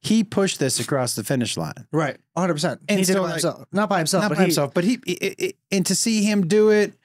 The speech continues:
Speaker 1: and, uh, to know, you know, what it takes to get something like that done.
Speaker 2: Right.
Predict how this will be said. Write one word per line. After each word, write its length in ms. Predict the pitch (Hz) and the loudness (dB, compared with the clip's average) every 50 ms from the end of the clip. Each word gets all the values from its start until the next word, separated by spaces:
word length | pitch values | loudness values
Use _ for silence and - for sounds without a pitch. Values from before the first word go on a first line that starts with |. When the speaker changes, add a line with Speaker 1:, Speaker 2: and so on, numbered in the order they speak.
| _ _ _ _ _ _ _ - | _ _ _ _ _ _ _ -4
Speaker 1:
and, 140 | 139 147 151 | -2 0 0
uh, 260 | 151 151 151 151 147 | 0 0 0 0 0
to 120 | - 175 160 | 0 2 2
know, 720 | 160 175 175 175 175 175 175 175 170 165 165 160 151 151 | 4 4 4 4 4 4 4 4 4 4 4 4 4 2
you 100 | 156 165 170 | 2 2 2
know, 120 | 156 139 | 4 4
what 260 | 135 131 143 160 156 | 2 2 2 2 2
it 80 | 151 151 | 0 0
takes 320 | - 160 156 175 165 - | 0 0 2 0 0 -2
to 100 | - 165 | -2 -2
get 160 | 147 160 156 - | 0 0 0 0
something 180 | - 156 147 | 0 0 0
like 140 | 151 147 139 | 0 0 2
that 200 | 156 151 147 131 | 0 0 0 0
done. 300 | 156 147 151 151 156 160 | 0 0 0 2 2 0
Speaker 2:
Right. 280 | 151 139 127 123 117 | 0 0 0 -2 -4